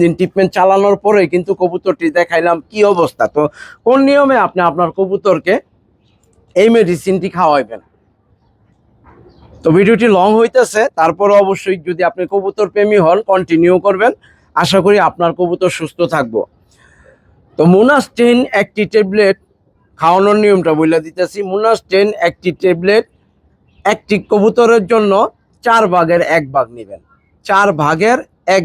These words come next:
ভাগ। আর এই যে Livoxin যে মেডিসিনটি, এই মেডিসিনটি নেবেন একটি ঔষধ একটি কবুতরের জন্য আট ভাগের এক ভাগ। এই দুইটি ঔষধ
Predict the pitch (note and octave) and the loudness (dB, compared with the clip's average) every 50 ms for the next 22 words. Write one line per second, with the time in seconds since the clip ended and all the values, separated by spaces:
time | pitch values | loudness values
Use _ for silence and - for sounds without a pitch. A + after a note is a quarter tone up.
0 | C3+ A#2+ B2 A2 G#2 - _ _ _ _ _ _ _ _ _ _ _ _ _ _ | -2 -4 -2 -4 -4 -4 _ _ _ _ _ _ _ _ _ _ _ _ _ _
1 | _ _ _ _ _ _ _ _ - D3+ D3+ D3+ D3+ D#3 C#3+ - - G#3 G#3 A#3+ | _ _ _ _ _ _ _ _ -4 -2 0 2 2 0 -2 -4 -2 0 0 0
2 | G#3 G3+ A3+ G#3+ A3 - D#3+ D#3 F#3 G#3+ G#3+ B3 A#3 - - - B3 A#3+ A#3 G#3+ | 2 2 2 2 2 2 0 0 0 2 2 0 0 -2 -4 -4 -2 -2 -2 -2
3 | F#3+ A3+ G#3 G#3 G3 F3 F3 E3 - G3 F#3 F#3 E3+ - G3 G3+ - _ - G#3+ | -2 -2 0 0 -2 -2 -4 -6 -4 -4 -4 -4 -2 -4 -6 -8 -6 _ 0 0
4 | A#3+ A#3+ B3 A#3 G3 G#3 F#3 - G#3+ A3 G#3 G#3+ A#3 A3 A3+ A3 G3 F#3+ G3 B3+ | 2 2 2 0 0 -2 -4 -4 -4 -4 -2 -2 0 0 2 2 2 2 0 0
5 | - _ _ _ _ _ _ _ _ _ _ _ _ _ _ _ _ _ _ _ | -2 _ _ _ _ _ _ _ _ _ _ _ _ _ _ _ _ _ _ _
6 | _ _ _ _ _ _ _ _ _ _ - - - G3 A3 G#3+ - - A#3 A#3 | _ _ _ _ _ _ _ _ _ _ -20 -10 -6 -4 -4 -4 -6 -4 -2 2
7 | A#3 A#3 A#3+ - - C4 C#4 C#4+ - _ _ _ _ _ _ _ _ _ _ _ | 2 2 2 2 2 2 2 2 0 _ _ _ _ _ _ _ _ _ _ _
8 | _ _ _ _ _ _ _ _ _ _ _ _ _ _ _ _ _ _ _ - | _ _ _ _ _ _ _ _ _ _ _ _ _ _ _ _ _ _ _ -2
9 | G3+ B3+ B3+ - - B3 G3 A3+ B3 A3+ A#3+ G3 C4 C4 B3+ C4 A3+ B3 C4 B3+ | -2 -2 -2 -2 -2 -2 2 2 2 0 0 0 2 2 2 2 0 0 0 0
10 | B3 C4 D4 E4 G#4+ - _ _ _ _ _ _ _ _ _ _ _ _ _ _ | 2 2 0 0 -2 -4 _ _ _ _ _ _ _ _ _ _ _ _ _ _
11 | _ _ _ _ _ _ _ _ _ - - G#3 A3+ B3 G3 F3 E3 F3 F3+ F#3+ | _ _ _ _ _ _ _ _ _ -4 0 0 0 0 0 -2 -2 -2 -2 0
12 | F#3 G#3+ B3 B3+ - - G3 F#3 E3 C#3 A2 A2 A2+ - - _ _ _ _ _ | 0 0 0 0 0 0 0 0 0 -2 -4 -6 -6 -6 -6 _ _ _ _ _
13 | _ _ _ _ _ _ _ _ _ _ _ _ _ _ _ _ _ _ - A3 | _ _ _ _ _ _ _ _ _ _ _ _ _ _ _ _ _ _ 0 2
14 | A#3+ A3 G3 F3 C#4 A3 - A#3 A#3+ A#3+ B3+ G#3 E3+ A#3+ B3 C4 | 2 2 2 0 -2 0 0 2 2 2 2 2 2 2 2 2